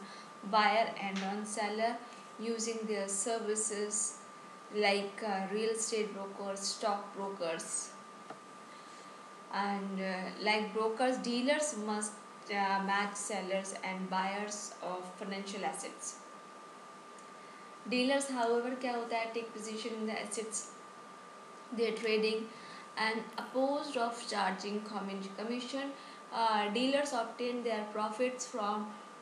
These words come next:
buying assets at low price and selling them at high price. A dealer, um, a dealer's profit margin, the so-called bid-ask spread,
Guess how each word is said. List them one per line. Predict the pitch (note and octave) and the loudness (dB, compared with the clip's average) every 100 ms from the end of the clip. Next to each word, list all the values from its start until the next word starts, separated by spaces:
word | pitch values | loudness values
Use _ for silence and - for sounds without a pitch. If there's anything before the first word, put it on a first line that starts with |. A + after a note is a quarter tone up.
| - - - - - - - - - F#3 A3 | -14 -14 -14 -14 -14 -14 -14 -14 -12 -6 6
buying | A#3+ A#3+ A#3+ A3+ - | 8 8 6 2 0
assets | A3+ - C4+ C4 A#3 | 2 4 4 4 0
at | A3 G#3+ | -2 0
low | A3 A#3+ | 4 4
price | B3+ B3 A3+ A3+ A3+ | 4 4 4 4 2
and | G#3+ G#3+ | 0 0
selling | - A3+ A#3 A#3 | 0 0 0 0
them | G#3 G#3 G3+ | 0 0 -2
at | G3 | -4
high | - G3 G3+ G3+ | -2 -2 -2 -4
price. | A3 A3+ A3 - - - - - - - - - - - - - - - - - | -4 -2 -4 -8 -12 -14 -14 -16 -16 -16 -14 -14 -16 -16 -16 -14 -14 -14 -14 -6
A | A3+ | -2
dealer, | G#3+ C4 C#4 C#4+ D#4 D#4 - - - - - - - - | 4 4 6 4 4 2 -2 -8 -14 -16 -16 -16 -16 -2
um, | G#3+ A3+ G#3+ G#3+ G#3+ A3+ - G3+ | 0 2 2 2 0 0 -2 -4
a | A3 | -2
dealer's | A3 B3+ D4 D4 | 0 4 4 2
profit | B3+ A3 A#3 A3+ | 0 0 -2 -4
margin, | G#3+ G3 F#3+ F#3+ G3+ F#3 | -2 -2 -2 -4 -4 -4
the | G#3+ | -6
so-called | G#3+ - C#4+ C#4+ C4 A#3+ A#3+ G#3 | -6 -2 -2 -2 -2 -2 -2 0
bid-ask | G#3+ G#3+ G#3+ - - - - - G#3+ G#3+ - | 2 2 0 -8 -14 -14 -10 0 2 2 -2
spread, | - - - B3+ B3 | -4 -2 4 6 6